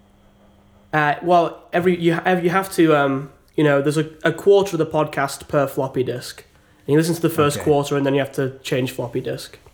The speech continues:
Speaker 2: Okay. I wonder if that's something that you, um, obviously it is something that you can do with floppy disks,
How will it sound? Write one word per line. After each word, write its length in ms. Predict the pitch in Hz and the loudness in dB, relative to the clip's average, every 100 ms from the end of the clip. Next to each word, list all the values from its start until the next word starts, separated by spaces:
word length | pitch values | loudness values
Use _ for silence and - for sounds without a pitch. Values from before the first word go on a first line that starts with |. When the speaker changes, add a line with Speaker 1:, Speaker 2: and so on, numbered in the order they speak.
| _ _ | _ _
Speaker 2:
Okay. 440 | - 123 110 95 87 - - | -6 -4 -4 -6 -8 -10 -2
I 120 | 202 | 2
wonder 220 | 196 214 | 4 2
if 100 | 208 | 0
that's 180 | 175 117 | -2 -2
something 300 | 165 143 135 | -4 -2 -2
that 100 | 123 | -2
you, 380 | 127 117 107 101 | -2 -2 -4 -6
um, 480 | 113 107 101 98 101 | -6 -6 -6 -8 -4
obviously 640 | 156 143 147 117 - 120 104 | -2 -2 -2 -4 -6 -8 -6
it 80 | 120 | -6
is 120 | 127 | -6
something 320 | 123 95 92 | -6 -10 -12
that 100 | 78 | -16
you 60 | - | -16
can 140 | 98 | -14
do 80 | 90 | -14
with 140 | 87 | -16
floppy 280 | - 82 85 | -14 -16 -14
disks, 460 | 80 80 - - | -14 -12 -10 -12